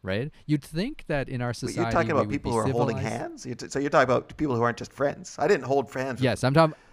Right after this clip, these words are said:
Speaker 1: <laughs> I'm talking about actual, yeah, I'm talking about dating
Speaker 2: Okay,
Speaker 1: relationships.
Speaker 2: yeah.
Speaker 1: Because that's the,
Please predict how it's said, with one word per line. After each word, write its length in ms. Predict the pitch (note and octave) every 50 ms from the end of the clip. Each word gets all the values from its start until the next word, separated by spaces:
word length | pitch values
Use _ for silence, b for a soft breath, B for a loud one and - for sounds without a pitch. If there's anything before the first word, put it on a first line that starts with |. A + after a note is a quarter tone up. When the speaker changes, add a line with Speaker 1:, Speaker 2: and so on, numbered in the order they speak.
| b b b b _
Speaker 1:
<laughs> 420 | _ _ _ _ - - - -
I'm 160 | G#3 F#3 F#3+
talking 180 | E3+ F3 F3+ F3+
about 220 | F3 E3+ D#3+ D3
actual, 360 | C#3 C3+ C#3+ C#3 - D#3+ C#3 B2+
yeah, 300 | B2+ B2 A2 G2 F2+ G2+
I'm 80 | A#2+
talking 160 | C3 D#3 E3
about 240 | E3+ D#3+ C3+ A#2 G#2
dating 380 | - A#2+ A#2 B2+ B2+ B2 A2+ A2
Speaker 2:
Okay, 100 | G#2+ G#2
Speaker 1:
relationships. 600 | G2+ G2+ G#2 G2 G2 F2+ - F2+ E2 - - - B
Speaker 2:
yeah. 100 | B B B B
Speaker 1:
Because 180 | _ - C3 A#2+
that's 220 | A#2 C#3 D#3 -
the, 260 | - D#3+ C#3 B2+ A#2+